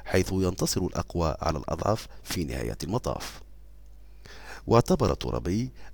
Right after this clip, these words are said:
أنه لا يشترط أن يكون السودان عضواً في المحكمة،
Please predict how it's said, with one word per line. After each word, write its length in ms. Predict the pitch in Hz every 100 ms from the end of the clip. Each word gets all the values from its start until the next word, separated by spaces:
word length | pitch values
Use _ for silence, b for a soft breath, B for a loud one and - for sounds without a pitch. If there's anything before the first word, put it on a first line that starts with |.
| -
أنه 360 | 80 78 73
لا 60 | 90
يشترط 580 | 143 131 131 113 - -
أن 100 | 80
يكون 320 | 69 - 73
السودان 560 | - 60 69 101 113 110
عضواً 360 | 85 107 104 95
في 140 | -
المحكمة، 520 | 120 87 - 58 52